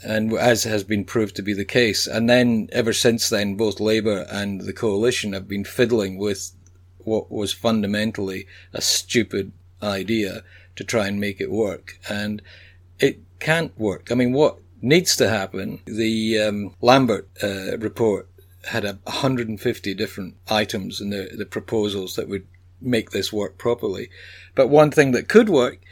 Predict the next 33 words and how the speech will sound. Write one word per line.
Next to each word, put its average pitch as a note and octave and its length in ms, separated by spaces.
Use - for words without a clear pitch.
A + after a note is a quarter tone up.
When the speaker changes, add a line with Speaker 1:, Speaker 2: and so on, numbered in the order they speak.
Speaker 2:
is C#3 560
the C3 100
government C#3+ 460
sets B2 300
up A2+ 140
an A2+ 100
agency A#2 800
that G#2+ 140
has A#2 200
the G#2+ 80
certifiers, G#2+ 960
and A2+ 580
the A#2 100
developer A#2 720
pays A#2 840
the A2+ 80
government A2+ 560
for A2 220
the G#2+ 80
cost - 380
of G#2+ 100
certification. A2 920
So C#3 220
it's G#2+ 140
still D#3+ 260
the B2+ 100
developer A2 500
paying, C#3 500
but - 160
they're C3+ 240
not A2+ 320
phoning G#2+ 340
up G#2 220